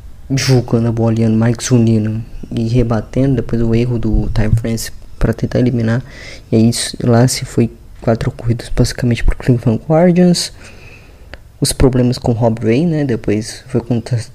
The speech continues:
contestado uma lesão com ele, né, ele disse que em, em entrevistas que tava muito frio, deve ter sido essa questão, e tava muito, bastante frio mesmo em Seattle nesse começo de temporada, impressionante.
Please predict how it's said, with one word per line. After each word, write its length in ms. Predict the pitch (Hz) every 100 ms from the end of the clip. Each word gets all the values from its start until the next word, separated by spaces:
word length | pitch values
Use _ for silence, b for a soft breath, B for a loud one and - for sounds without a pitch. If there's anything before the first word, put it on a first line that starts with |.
| -
contestado 640 | 127 131 131 123 - 117
uma 120 | 120 113
lesão 420 | 113 113 120 117
com 280 | - 113 113
ele, 220 | 123 147
né, 240 | 143 120 151 - -
ele 340 | - - - - - B B B B B -
disse 440 | 123 123 123 -
que 240 | - - 127
em, 360 | 120 120 123 -
em 200 | 156 170
entrevistas 680 | 170 143 131 127 120 - 139
que 140 | -
tava 180 | - 127
muito 280 | 123 117 -
frio, 520 | - 208 240 226 170
deve 220 | 135 127
ter 160 | 127 127
sido 160 | - 131
essa 160 | -
questão, 500 | - - - 180 196
e 40 | 147
tava 180 | 151
muito, 240 | 170 147 127
bastante 380 | 120 - 139 -
frio 200 | - 123
mesmo 260 | 120 123
em 20 |
Seattle 480 | 123 - 131 127 131
nesse 200 | 117 110
começo 260 | - 113 -
de 60 |
temporada, 380 | - 113 117 123
impressionante. 560 | - 123 - 120 135